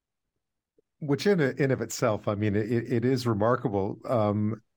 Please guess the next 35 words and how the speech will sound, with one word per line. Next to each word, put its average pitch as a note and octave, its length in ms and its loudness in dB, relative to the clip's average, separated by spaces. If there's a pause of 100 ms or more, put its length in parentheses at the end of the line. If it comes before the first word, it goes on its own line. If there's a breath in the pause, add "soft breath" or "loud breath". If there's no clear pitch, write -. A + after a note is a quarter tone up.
(180)
and D3+ 100 2
then E3+ 80 4
there's F3 160 2
the F#3+ 160 2
ethics G3+ 400 -2
of A#2+ 140 -4
this, - 500 -8
right? C3 240 0
I C3+ 40 -4
mean, B2+ 120 -2
there B2+ 140 0
is C3 180 0
an A#2+ 80 2
ethical A#2 340 -2
question G#2 500 -2
here G2 300 0
that G2 200 -2
once A#2+ 360 -2
you A2 120 2
understand A2 520 0
or A2 60 0
once D3 240 -2
you C#3 60 0
know B2 180 2
what A#2 220 -2
they're A2 120 -2
saying E3+ 380 0
to A2+ 140 0
each - 160 -2
other, G2+ 180 0
that G#2 140 -2
can A2+ 120 -2
either G#2+ 200 0
be G#2+ 100 -4
used, G2 420 0